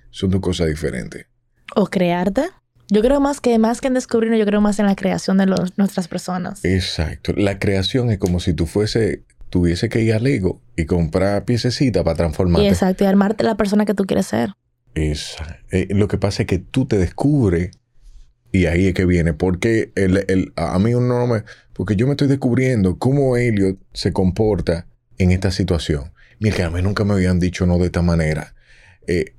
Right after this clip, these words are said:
Speaker 1: lejos de yo sentirme, claro, hay una partecita que tiene ego, porque el ego es necesario en ciertos puntos porque te hace accionar de cara a lo que está pasando. Y a veces que tú tienes que tener ego hasta para poner en su sitio a una cuanta persona.
Speaker 2: Correcto.
Speaker 1: No es que, eh, eh, algo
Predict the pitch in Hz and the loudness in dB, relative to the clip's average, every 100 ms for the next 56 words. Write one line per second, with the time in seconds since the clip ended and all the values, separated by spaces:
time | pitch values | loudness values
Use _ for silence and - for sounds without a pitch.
0 | - 113 135 151 175 156 127 135 147 123 | 0 2 4 2 2 2 2 2 0 0
1 | 120 95 - - - 127 139 101 - - | 0 0 -4 -8 -2 0 0 0 -4 -14
2 | - - 123 143 113 117 95 117 110 92 | -12 -2 0 2 2 0 0 0 0 0
3 | 90 98 95 113 104 95 95 98 95 127 | 0 2 2 2 0 0 0 0 2 2
4 | 104 104 - 101 104 113 113 113 110 101 | 0 -2 -2 -2 0 0 0 0 0 0
5 | 113 110 139 135 135 135 117 104 98 101 | 0 -2 -2 0 0 0 0 0 0 0
6 | - - 113 110 95 - 90 92 101 - | -2 -6 -4 -2 -2 0 2 2 0 -4
7 | _ _ _ _ - 101 92 95 92 - | _ _ _ _ -4 -2 0 0 0 0
8 | 90 87 85 - 85 85 - 123 113 85 | 2 2 2 0 -2 -2 0 0 2 0
9 | - _ 95 98 117 113 120 131 131 131 | -2 _ -2 0 2 2 0 0 0 0
10 | 139 147 160 160 160 101 101 104 92 110 | 0 0 2 2 0 0 -2 -2 0 2
11 | 110 110 - 113 - 104 107 104 98 87 | 2 0 0 0 0 0 2 2 2 0
12 | 101 90 85 85 78 175 151 87 - - | 0 0 0 -2 0 0 0 -2 -8 -4
13 | 202 - 196 - 101 110 117 135 117 113 | -2 -2 -6 0 0 2 0 0 2 2
14 | 110 104 - 107 107 - 98 98 101 113 | 2 0 -2 0 0 0 0 0 0 0
15 | 110 95 | 0 -2